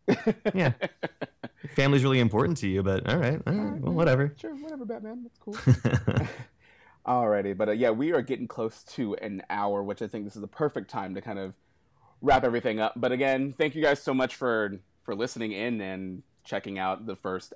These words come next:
Speaker 1: episode of Joystick Jockeys.
Speaker 2: The
Speaker 1: There's
Speaker 2: maiden voyage.
Speaker 1: The maiden voyage
Speaker 2: Mm.
Speaker 1: of Joystick Jockeys. There's so much more
Speaker 2: <laughs>
Speaker 1: awesomeness to come. Um, there's so many more things that we wanna discuss, and there's so many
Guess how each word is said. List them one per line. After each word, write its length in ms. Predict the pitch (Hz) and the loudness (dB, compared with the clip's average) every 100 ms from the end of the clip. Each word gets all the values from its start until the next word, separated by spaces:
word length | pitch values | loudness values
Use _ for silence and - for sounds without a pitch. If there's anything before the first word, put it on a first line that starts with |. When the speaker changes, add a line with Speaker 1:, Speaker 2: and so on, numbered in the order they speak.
| - | -10
Speaker 1:
episode 380 | 98 101 101 92 | -10 -10 -10 -10
of 80 | |
Joystick 320 | 95 92 - 101 | -8 -10 -12 -10
Jockeys. 300 | 101 107 107 | -10 -2 2
Speaker 2:
The 60 | |
Speaker 1:
There's 120 | 104 | 4
Speaker 2:
maiden 540 | 101 110 107 107 101 104 | 6 8 8 6 6 2
voyage. 600 | 110 95 95 92 95 104 | 4 6 8 6 4 2
Speaker 1:
The 80 | 127 | 2
maiden 320 | 120 127 135 123 | 2 2 2 -2
voyage 760 | 127 123 110 107 107 107 - - | -4 -4 -4 -6 -8 -12 -10 4
Speaker 2:
Mm. 400 | 113 117 101 95 | 8 8 6 2
Speaker 1:
of 120 | 123 110 | 0 0
Joystick 300 | 113 104 101 | -2 -4 -4
Jockeys. 240 | 104 117 | -2 0
There's 200 | 160 - | 0 0
so 160 | 202 190 | 4 6
much 220 | 175 - | 6 6
more 180 | 156 151 | 4 4
Speaker 2:
<laughs> 20 | |
Speaker 1:
awesomeness 500 | 135 139 139 131 147 | 6 6 4 0 -2
to 80 | 139 | -2
come. 500 | 143 120 117 117 131 - | 0 2 2 0 -4 -2
Um, 380 | 104 101 101 101 | -2 -2 -6 -6
there's 200 | 117 113 | -6 -4
so 160 | 143 | -4
many 140 | 143 139 | -2 -2
more 160 | 127 117 | -2 -2
things 220 | 120 113 | -6 -8
that 60 | 110 | -8
we 60 | |
wanna 220 | 110 104 101 | -6 -6 -6
discuss, 500 | 101 - 104 101 113 | -10 -6 -4 -4 -8
and 120 | 104 | -8
there's 200 | 101 101 | -6 -4
so 120 | 131 | -4
many 360 | 131 123 120 | -2 -2 -4